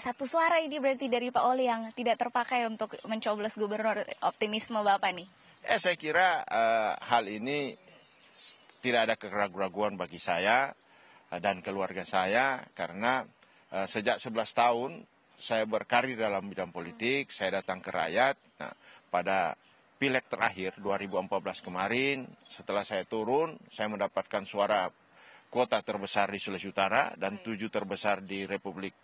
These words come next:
Speaker 2: tercinta kita ini. Tapi
Speaker 1: Oke.
Speaker 2: suara dari masyarakat sudah menginginkan saya jadi calon gubernur.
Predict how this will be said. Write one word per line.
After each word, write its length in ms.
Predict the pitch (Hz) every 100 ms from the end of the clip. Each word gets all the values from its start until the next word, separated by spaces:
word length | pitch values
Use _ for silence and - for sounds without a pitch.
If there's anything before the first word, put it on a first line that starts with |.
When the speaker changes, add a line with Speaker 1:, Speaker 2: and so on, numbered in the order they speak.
| _
Speaker 2:
tercinta 400 | 98 - 95 95
kita 240 | 95 92
ini. 320 | 92 95 127 180 - - - -
Tapi 400 | - 98 147 151
Speaker 1:
Oke. 80 | -
Speaker 2:
suara 400 | - - 139 151
dari 240 | 151 127 117
masyarakat 500 | 113 110 107 - 139
sudah 160 | - 113
menginginkan 560 | 110 110 113 104 117
saya 240 | 110 104 104
jadi 320 | 98 92 90 82 - _ _ _ -
calon 320 | 101 92 92
gubernur. 400 | 90 87 90